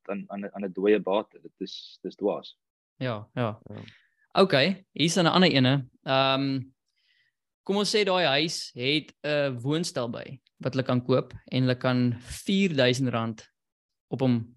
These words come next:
Speaker 2: terugmaak. Ek weet nie of dit nou te veel is nie, maar dit bring effektief die vierentwintig af na twintig toe. So hulle maak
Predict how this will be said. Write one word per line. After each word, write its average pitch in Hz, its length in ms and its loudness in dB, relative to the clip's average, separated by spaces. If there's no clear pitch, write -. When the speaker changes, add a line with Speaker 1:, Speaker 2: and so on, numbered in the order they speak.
Speaker 2:
terugmaak. 127 460 2
Ek - 80 -20
weet 139 100 0
nie 143 80 2
of 135 80 -2
dit 135 100 -4
nou 139 200 2
te 165 100 6
veel 147 240 2
is 135 160 -2
nie, 180 80 -2
maar 143 160 0
dit 131 160 -4
bring 139 280 0
effektief 151 840 -2
die 135 100 -8
vierentwintig 143 580 -2
af 139 200 -4
na 131 100 -4
twintig 151 420 -2
toe. 185 240 -4
So - 140 -2
hulle 131 100 2
maak 131 240 2